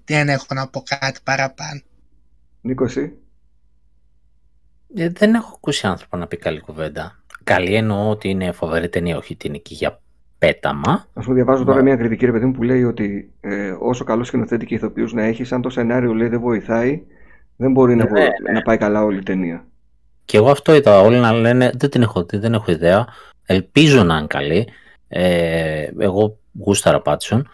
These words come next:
Speaker 3: ε, σαν Batman. Ε, εντάξει, ε, όλοι αυτό λένε, ότι το σενάριο έχει κενά, διαλόγους ηλίθιους, ε, όλοι αυτό σχολιάζουν, ότι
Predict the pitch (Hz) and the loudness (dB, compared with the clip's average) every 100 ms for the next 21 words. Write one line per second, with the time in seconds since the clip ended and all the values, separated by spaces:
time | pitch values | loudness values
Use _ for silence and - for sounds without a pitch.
0 | - _ _ _ 73 71 - - 73 85 | -20 _ _ _ -6 -6 -4 -4 -2 -2
1 | 208 143 147 - - - 90 90 90 90 | 0 0 -2 -8 -10 -2 0 2 2 2
2 | 90 87 _ _ _ _ - 165 - 196 | 2 -2 _ _ _ _ -2 -2 0 0
3 | 180 - - - 202 180 180 - 175 139 | 0 0 -6 2 6 6 4 4 6 6
4 | 104 101 - 113 110 110 123 120 117 127 | 6 4 4 4 4 4 4 6 4 2
5 | 127 143 143 139 - 101 107 139 147 151 | 2 4 4 4 2 2 4 4 4 4
6 | 147 135 98 87 101 120 123 113 - 85 | 6 6 6 6 4 4 4 -2 -4 -4
7 | 95 135 - 156 151 151 151 151 - - | 0 0 2 4 6 6 6 4 -2 -18
8 | - _ _ - - - - - - - | -20 _ _ -6 -4 -2 -4 -4 -4 -2
9 | 170 143 - 147 - 98 90 78 78 80 | -2 -4 -2 -4 2 4 6 6 4 0
10 | 127 - 147 139 | -2 -2 -2 -2